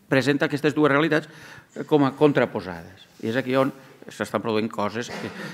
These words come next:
eh, fenòmens que no són desitjables. La varietat geogràfica ha de poder subsistir si li, si li establim i la legitim-, i la legitimem i l'enaltim, en definitiva, en aquest noranta per cent de les exposicions diàries en què l'haurà d'utilitzar la persona en qüestió,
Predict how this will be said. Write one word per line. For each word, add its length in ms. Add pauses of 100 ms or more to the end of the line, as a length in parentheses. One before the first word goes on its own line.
(140)
eh, 480
fenòmens 480
que 80
no 160
són 180
desitjables. 680 (100)
La 100
varietat 320
geogràfica 440 (160)
ha 100
de 80
poder 240
subsistir 720 (220)
si 180
li, 160 (180)
si 220
li 160
establim 560 (220)
i 100
la 80
legitim-, 680
i 140
la 160
legitimem 720
i 100
l'enaltim, 920 (720)
en 140
definitiva, 500 (300)
en 160 (240)
aquest 240
noranta 520
per 120
cent 160
de 80
les 160
exposicions 640
diàries 400
en 80
què 120
l'haurà 280
d'utilitzar 460
la 100
persona 300
en 60
qüestió, 360